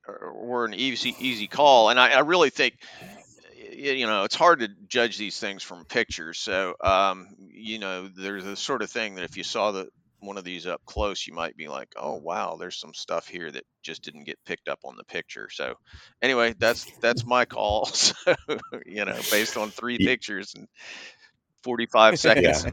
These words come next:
Speaker 1: of
Speaker 2: And,
Speaker 1: appraisal,
Speaker 2: and one of the
Speaker 1: you
Speaker 2: things
Speaker 1: know.
Speaker 2: I tell the viewers is spend a lot of time on your pictures, and, and Juan definitely did. Like, the, the triple image is,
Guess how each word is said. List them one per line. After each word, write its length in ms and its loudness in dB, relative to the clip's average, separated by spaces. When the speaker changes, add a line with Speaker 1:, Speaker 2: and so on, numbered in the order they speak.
Speaker 1:
of 60 -8
Speaker 2:
And, 260 8
Speaker 1:
appraisal, 60 -4
Speaker 2:
and 140 8
one 140 12
of 80 12
the 40 6
Speaker 1:
you 60 6
Speaker 2:
things 120 4
Speaker 1:
know. 20 8
Speaker 2:
I 80 8
tell 220 8
the 120 8
viewers 520 8
is 320 2
spend 560 6
a 60 10
lot 280 10
of 80 10
time 340 4
on 160 6
your 120 2
pictures, 640 2
and, 420 6
and 200 4
Juan 320 10
definitely 500 8
did. 400 2
Like, 260 6
the, 340 4
the 160 -2
triple 380 8
image 440 6
is, 260 0